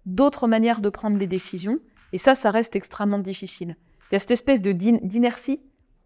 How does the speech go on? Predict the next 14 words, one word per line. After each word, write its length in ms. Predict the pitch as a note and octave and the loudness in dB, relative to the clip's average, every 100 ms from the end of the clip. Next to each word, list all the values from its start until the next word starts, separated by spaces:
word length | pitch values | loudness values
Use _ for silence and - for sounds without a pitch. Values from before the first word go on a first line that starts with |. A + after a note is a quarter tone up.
| - | 0
de 120 | G3+ | 4
la 120 | G#3 | 6
manière 380 | G#3+ A3 A#3+ A#3 | 6 6 4 2
de 80 | G#3+ | 0
voir 360 | G#3 A3+ A#3 | 6 8 8
l'aménagement 480 | G3+ F3+ F#3 F#3 G3 | 4 -2 -4 -4 -4
du 140 | F#3+ G3 | -4 0
territoire, 800 | A3+ B3+ - G#3 G3+ G#3 F#3+ E3 _ _ - | 0 0 2 2 4 2 -2 -4 _ _ -4
les 180 | G3 G3 | 0 0
activités 640 | G3+ - G3 G3+ A3+ A3+ | 0 -2 -4 -2 0 0
favorables 480 | A3+ F#3+ G3 G#3 G3 | 0 -4 2 2 2
au 40 | F#3 | 0
développement 400 | F#3+ F#3+ F#3+ F#3+ | 0 -2 -2 -4
économique. 640 | F#3 F#3 F3+ G#3 D#4 | -4 -6 -2 -2 -2